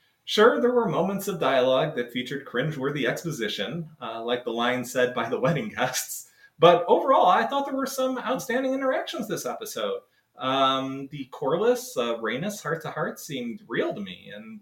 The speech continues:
definitely developed Rhaenys's character, which is great because up till now, they hadn't done anything with her, which is surprising considering they started the show on her.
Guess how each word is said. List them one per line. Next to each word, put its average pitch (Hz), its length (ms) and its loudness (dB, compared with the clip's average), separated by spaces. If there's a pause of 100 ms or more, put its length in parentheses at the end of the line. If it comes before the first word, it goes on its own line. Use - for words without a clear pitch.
(140)
definitely 175 640 -2
developed 98 600 -6
Rhaenys's 95 480 -12
character, 101 640 -8 (460)
which 117 320 -2
is 120 160 -6
great 135 400 0 (200)
because 117 420 0
up 127 200 0
till 107 180 -2
now, 123 360 0
they 104 260 -2
hadn't 113 260 -6
done 123 200 -2
anything 92 420 -8
with 82 160 -14
her, 87 260 -8
which - 180 -16
is 80 140 -20
surprising 98 720 -6
considering 98 500 -10
they 92 200 -8
started 101 340 -8
the - 60 -20
show 131 320 -2
on - 240 -6
her. 151 200 -14